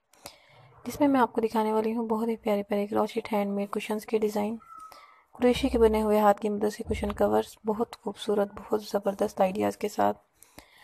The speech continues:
Different pattern और different style और different designing के साथ आज की ये video आपको देखने को मिलेगी, जिसमें आपको दिखाए जाएंगे क्रोशेट question,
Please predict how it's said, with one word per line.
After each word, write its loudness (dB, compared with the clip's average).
Different 4
pattern 2
और 2
different 0
style 6
और 4
different 0
designing 2
के 2
साथ 0
आज 2
की -8
ये 0
video 2
आपको -2
देखने -4
को -4
मिलेगी, -4
जिसमें -2
आपको -2
दिखाए 4
जाएंगे -2
क्रोशेट 0
question, -4